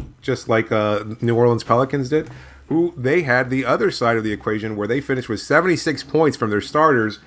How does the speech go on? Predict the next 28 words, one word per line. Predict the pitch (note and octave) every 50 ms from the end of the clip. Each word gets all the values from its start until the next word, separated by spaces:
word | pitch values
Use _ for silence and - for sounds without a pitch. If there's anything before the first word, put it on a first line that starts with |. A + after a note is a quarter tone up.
| - - - - - _ -
only | G#3+ A3+ A3+ A3+ G#3+
twenty | D3+ - - A3 G#3 A3 A3 G3+
points | G3 - - F#3+ F#3+ G3 F3+ -
from | D#3+ C#3
their | B2+ A#2
bench. | - - C#3 C#3+ A2 - -
Obviously, | G2+ G#2+ A#2 C3 C3+ C3 - - C#3 C3 B2+ B2 A2+ - - - - - - _ -
their | C3+ C3
bench | G#2+ C3 C3 C#3 C3+ -
is | A#2 G2
decimated. | F#2 - A#2+ A#2 - A#2 A2+ A2 A2 G#2+ G#2+
They've | G2+ G2
had | G#2 G2+ F#2+
some | - G2 F#2+
injuries. | A#2 C3 C3 B2 C3 C3 B2+ A#2 G2 A2+
Nikola | A#2 A#2 A2+ A2 G2+
Mirotic | G#2 G#2+ A2+ A#2+ B2 A#2+ - B2 A#2+ A#2 - - - - -
is | A2+ G#2 G2 G2
a | G#2 G2
big | F#2 B2+ B2 - -
part | - A2 A2 A2+
of | G#2+
their | G2+ G2+ F#2+ G2
offense | G#2 A2 G#2+ - G#2+ G2 -
in | F#2+ F2+
the | F2+ E2+
starting | - - A#2+ C3+ D#3 C#3+ B2+
lineup, | A#2+ A2+ A2+ A#2 A2+ A2 G#2+ -